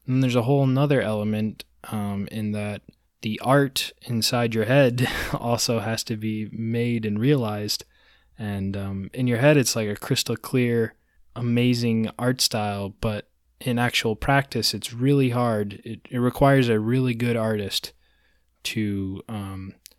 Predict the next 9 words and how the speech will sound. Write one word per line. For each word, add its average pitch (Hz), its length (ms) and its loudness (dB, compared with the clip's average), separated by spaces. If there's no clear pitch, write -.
kinda 104 220 -4
translate 107 760 0
what's - 200 -2
in 110 80 0
your 104 120 -2
head 104 420 -4
to 107 180 -6
the 98 120 -10
screen 95 580 -4